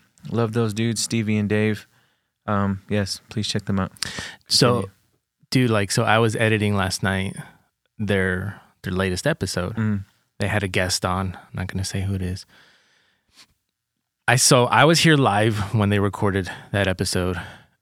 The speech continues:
Speaker 2: And then when I'm editing, I did, like, two run-throughs. So I sit through the episode. It's an hour episode, sit through episode, three hours. Dude, it was so good that I was lying in bed. I was like, "I gotta watch it again."
Speaker 1: Yeah, you told <laughs>
Speaker 2: And so,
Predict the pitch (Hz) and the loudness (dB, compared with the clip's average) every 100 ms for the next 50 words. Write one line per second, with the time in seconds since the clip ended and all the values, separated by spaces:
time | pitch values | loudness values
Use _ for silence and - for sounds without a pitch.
0 | - 104 98 104 104 101 98 98 107 101 | -4 -2 0 0 2 0 -2 -2 0 0
1 | 104 113 113 104 101 101 90 - - 107 | 2 2 2 0 0 -2 -4 -10 -4 -2
2 | 98 101 104 95 - - 117 98 92 92 | 0 -2 -2 -2 -2 0 0 0 -2 -4
3 | 87 87 - - - _ _ - - 98 | -6 -4 -8 -12 -16 _ _ -8 0 2
4 | 92 - 98 101 98 - - - - 120 | 0 2 2 2 0 -6 -4 0 2 2
5 | 110 101 95 92 90 95 127 131 147 117 | 2 0 0 -2 -2 -2 -2 4 4 4
6 | 104 95 92 90 113 107 95 - 98 90 | 2 0 -2 -2 -2 0 0 0 -2 -2
7 | - 120 120 104 101 104 - - - _ | -4 0 2 4 2 -2 -10 -20 -20 _
8 | _ _ _ _ _ _ _ _ - 117 | _ _ _ _ _ _ _ _ 0 2
9 | 107 107 - 107 101 95 95 104 98 - | 2 2 4 4 2 2 -2 -2 -6 -16
10 | _ _ _ 110 101 - - 107 107 107 | _ _ _ -2 -2 -6 0 2 2 0
11 | 101 98 95 95 90 92 90 - _ 104 | 2 0 0 -2 -2 -4 -6 -12 _ -4
12 | 95 85 85 - 90 87 85 87 107 101 | -2 -2 -4 -6 -6 -8 -8 -4 -2 -2
13 | 101 - - - - - 107 107 127 104 | -4 -8 -10 -6 -6 0 2 4 4 4
14 | 98 95 | 4 2